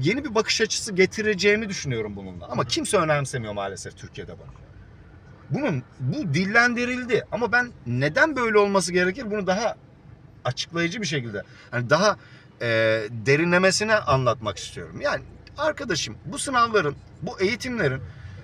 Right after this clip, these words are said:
Speaker 1: küçük bir güzergahta, basit bir güzergahta ya da bilinen bir güzergahta yapılmaması lazım. Çünkü, e, eğitimin ve sınavın yapıldığı yer gerçek trafiği yansıtmıyor.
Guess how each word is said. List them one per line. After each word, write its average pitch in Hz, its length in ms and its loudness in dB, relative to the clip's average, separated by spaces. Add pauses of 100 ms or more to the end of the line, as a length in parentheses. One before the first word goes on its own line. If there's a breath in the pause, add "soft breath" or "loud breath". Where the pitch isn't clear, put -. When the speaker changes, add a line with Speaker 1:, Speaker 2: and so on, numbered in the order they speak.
(120)
Speaker 1:
küçük 277 340 -6
bir 214 100 0
güzergahta, 127 760 0 (140)
basit - 320 -2
bir 220 120 -2
güzergahta 143 640 0
ya 202 120 2
da 143 180 0
bilinen 202 440 4
bir 262 100 0
güzergahta 196 680 4
yapılmaması 165 640 2
lazım. 87 320 -10 (920 loud breath)
Çünkü, 277 340 0 (680)
e, 117 200 0 (540)
eğitimin 165 600 2 (100)
ve 202 80 4
sınavın 202 480 0
yapıldığı 190 560 0
yer 254 340 0 (460)
gerçek 147 440 4
trafiği 220 380 2
yansıtmıyor. 170 640 0